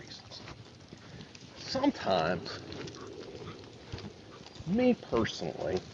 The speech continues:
I'm able to clear my head, do my best thinking when I'm out walking around, looking at the world around me,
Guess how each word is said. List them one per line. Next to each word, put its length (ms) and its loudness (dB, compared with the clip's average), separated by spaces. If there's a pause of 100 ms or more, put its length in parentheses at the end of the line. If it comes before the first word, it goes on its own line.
(1700)
I'm 240 8
able 260 12
to 80 10
clear 380 6
my 180 12
head, 520 12 (1000)
do 160 8
my 140 12
best 400 10
thinking 440 4 (1800)
when 400 12
I'm 480 12 (300)
out 220 10
walking 440 10
around, 640 12 (400)
looking 300 10
at 80 6
the 80 8
world 420 12
around 340 12
me, 280 12